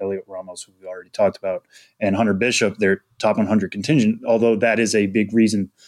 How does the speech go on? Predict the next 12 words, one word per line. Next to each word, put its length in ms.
why 200
they 200
are 120
here. 480
Luciano 640
in 100
particular, 560
I 80
feel 240
like, 260
can 280
be 400